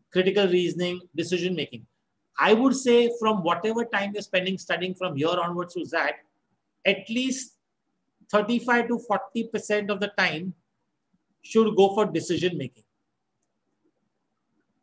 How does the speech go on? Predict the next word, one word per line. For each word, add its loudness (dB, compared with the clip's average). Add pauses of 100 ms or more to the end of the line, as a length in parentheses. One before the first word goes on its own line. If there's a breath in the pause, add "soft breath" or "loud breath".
(2500)
Okay, 0